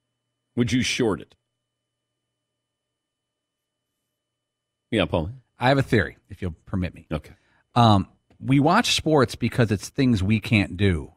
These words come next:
Speaker 2: I can't play soccer at a high level. I can't play football at a high level. Pickleball is something all of us at almost any age could run out and do. So is bowling, and so is a cornhole, and those are on T V too, so you can make the case that cornhole's on T V, and anyone could do that. But would you invest in something? Can it, how,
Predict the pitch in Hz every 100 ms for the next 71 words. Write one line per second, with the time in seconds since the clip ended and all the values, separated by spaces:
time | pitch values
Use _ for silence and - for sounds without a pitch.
0 | _ 95 113 - 123 - - 104 92 -
1 | 90 92 87 87 85 87 82 80 82 -
2 | 90 85 - 101 87 82 85 87 90 87
3 | - _ _ _ _ - 196 294 143 113
4 | 135 113 101 - - 117 123 101 80 -
5 | 87 - 120 104 113 107 104 - 98 92
6 | 101 78 90 95 76 98 240 180 - 117
7 | 117 123 120 113 - 98 101 - _ _
8 | _ _ - - 117 95 101 117 147 190
9 | 175 120 127 98 95 - 311 - 95 110
10 | 107 - 110 - - _ - 139 208 156
11 | 113 104 107 92 107 147 _ _ - 101
12 | - 131 120 98 95 123 73 - _ _
13 | _ - 135 127 127 123 95 123 165 -
14 | 104 98 92 - 82 - 107 - 120 127
15 | 117